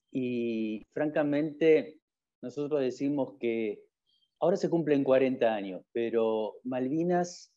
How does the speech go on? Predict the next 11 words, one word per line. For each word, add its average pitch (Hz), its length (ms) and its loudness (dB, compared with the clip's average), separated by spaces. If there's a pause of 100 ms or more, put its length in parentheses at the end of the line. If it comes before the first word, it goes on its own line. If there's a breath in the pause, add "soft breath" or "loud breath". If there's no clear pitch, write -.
(180)
creo 151 280 2
que 135 140 2
va 135 100 2
a 139 40 -4
ser 139 360 0
una 131 120 -4
bisagra 147 600 2
entre 113 580 -6 (640)
estos 185 300 0
cuarenta 147 520 6
años 175 560 0